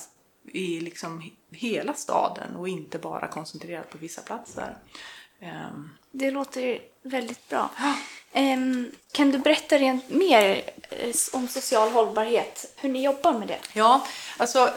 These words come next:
Speaker 1: eh, social hållbarhet är ju ett, liksom, lite, eh, fluffigt begrepp s-, sådär.
Speaker 2: Ja.
Speaker 1: Eh, och då har vi, ehm,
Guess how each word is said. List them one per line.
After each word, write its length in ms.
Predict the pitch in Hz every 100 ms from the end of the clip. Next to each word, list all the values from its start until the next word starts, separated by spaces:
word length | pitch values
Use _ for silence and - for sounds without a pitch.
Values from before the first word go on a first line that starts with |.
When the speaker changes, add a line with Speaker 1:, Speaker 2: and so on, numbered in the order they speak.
| - -
Speaker 1:
eh, 100 | -
social 400 | - 254 269 247
hållbarhet 500 | 262 294 262 240 202
är 60 | 175
ju 240 | 170 165
ett, 240 | 160 - -
liksom, 340 | 165 - 165
lite, 220 | 160 156 156
eh, 280 | - - 175 190
fluffigt 540 | - 196 196 170 - -
begrepp 340 | 165 151 -
s-, 360 | - - - -
sådär. 320 | 160 196 320
Speaker 2:
Ja. 340 | 254 262 269 202
Speaker 1:
Eh, 380 | 202 196 175 196
och 140 | -
då 100 | 233
har 140 | 254 226
vi, 380 | 208 202 - 208 - - _ -
ehm, 600 | 196 175 175 170 165